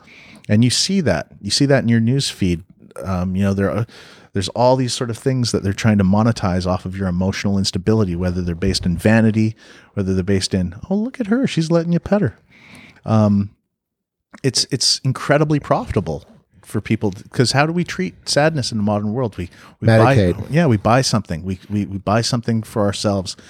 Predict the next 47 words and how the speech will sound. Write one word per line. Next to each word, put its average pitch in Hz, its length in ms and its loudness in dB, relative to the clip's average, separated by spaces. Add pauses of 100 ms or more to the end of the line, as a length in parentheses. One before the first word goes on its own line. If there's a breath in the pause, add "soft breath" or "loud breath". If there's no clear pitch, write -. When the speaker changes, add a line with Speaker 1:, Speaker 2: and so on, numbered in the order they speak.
(240 loud breath)
Speaker 1:
You 123 80 -4
know, 131 60 2
"I'll 135 80 2
feel 143 160 2
better 123 280 2
if 113 120 -2
I 113 60 4
get 110 140 4
a, 101 220 2
you 113 160 0
know, 101 120 0
a 98 40 0
new 110 180 2
coat 107 420 -2
or 95 120 0
a, 87 80 -2 (320 loud breath)
this 104 520 0
or 98 100 -2
a," 85 340 -4
and 117 240 -2 (420)
it, 110 440 -6
we 117 220 -6
financially 123 920 0 (920 soft breath)
hand 139 340 0
over 127 240 2
money 110 560 4
in 101 140 0
this 95 180 0
sort - 480 -2
of 107 80 -2
thing 123 380 -4
to 117 100 -4
feel 117 180 2
better, 104 260 2
when 104 140 0
in 107 120 0
fact, 135 340 0
all 117 120 2
we 135 100 0
need 131 200 -2
to 117 60 -10
do 127 220 0
to 117 80 0
feel 117 180 -2
better 127 300 -2
is 98 160 -4
to 101 260 0